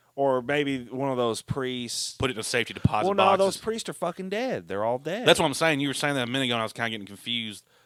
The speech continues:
Speaker 2: They're dead. I thought one of them just dropped in a safe deposit box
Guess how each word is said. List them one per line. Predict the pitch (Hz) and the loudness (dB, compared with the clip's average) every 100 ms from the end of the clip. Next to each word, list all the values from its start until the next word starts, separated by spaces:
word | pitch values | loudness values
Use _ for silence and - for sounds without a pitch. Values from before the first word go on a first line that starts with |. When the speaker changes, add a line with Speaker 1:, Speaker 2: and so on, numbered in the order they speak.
| - | -2
Speaker 2:
They're | 139 170 | 2 2
dead. | 131 147 123 | 2 2 4
I | 117 160 | 6 4
thought | - 127 | 4 2
one | 117 | 0
of | 113 | -4
them | 113 107 | -6 -6
just | 101 - | -8 -4
dropped | 110 110 | 0 0
in | 104 | -2
a | 101 | -10
safe | - 107 | -8 -8
deposit | - - 110 98 92 | -10 -4 -4 -4 -8
box | 95 98 104 - - | -12 -10 -10 -12 -18